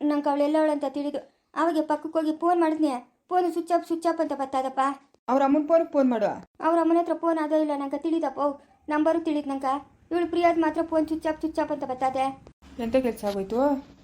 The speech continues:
Speaker 2: ಹಾಂ, ನಾನೇನೋ ಅನ್ಕೊಂಡೆ, ಇದೇನೋ ಹಿಂಗೆ ಹೋಗ್ಬಿಟ್ಟದೆ. ಏನು ಮಾಡ್ಬೇಕಂತ ನಂಗೆ ದಿಕ್ಕೇ ತೋರಿಸ್ತಾ ಇಲ್ಲ.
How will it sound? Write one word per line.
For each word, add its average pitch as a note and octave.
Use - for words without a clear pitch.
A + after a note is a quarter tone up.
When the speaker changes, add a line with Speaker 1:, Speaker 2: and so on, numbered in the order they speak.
Speaker 2:
ಹಾಂ, C4
ನಾನೇನೋ C4
ಅನ್ಕೊಂಡೆ, B3+
ಇದೇನೋ B3
ಹಿಂಗೆ A#3
ಹೋಗ್ಬಿಟ್ಟದೆ. A3+
ಏನು B3+
ಮಾಡ್ಬೇಕಂತ A#3
ನಂಗೆ G#3+
ದಿಕ್ಕೇ B3
ತೋರಿಸ್ತಾ A3
ಇಲ್ಲ. G#3+